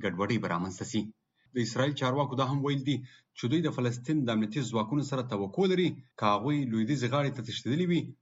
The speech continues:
نو د دغو مجرمینو په نیولو کې ورسره مرسته وکړي. د فلسطین د جنین والي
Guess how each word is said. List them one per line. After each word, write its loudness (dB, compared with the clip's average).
نو -4
د 0
دغو 2
مجرمینو 0
په -2
نیولو 0
کې -4
ورسره 0
مرسته -4
وکړي. -6
د -6
فلسطین -2
د 0
جنین 0
والي 0